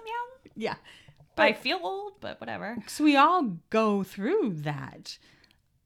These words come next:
Speaker 2: Even if you do show up and say, "I wanna con-, this is how I consciously want the relationship to go."
Speaker 1: Right, because, well,
Speaker 2: Life is
Speaker 1: still
Speaker 2: happening,
Speaker 1: human, too,
Speaker 2: right?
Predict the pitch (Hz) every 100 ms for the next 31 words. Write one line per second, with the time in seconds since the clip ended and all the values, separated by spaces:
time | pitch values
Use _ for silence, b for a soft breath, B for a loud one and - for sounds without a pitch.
0 | _ _ _ - 240 247 262 233 226 202
1 | 226 359 - 214 165 156 170 170 165 160
2 | 156 156 151 - - 175 - 175 175 156
3 | - 165 165 - 156 151 147 151 156 151
4 | 151 - 170 202 165 180 226 302 220 220
5 | 240 254 - 220 208 175 - 175 165 208
6 | 220 269 285 156 233 220 160 185 190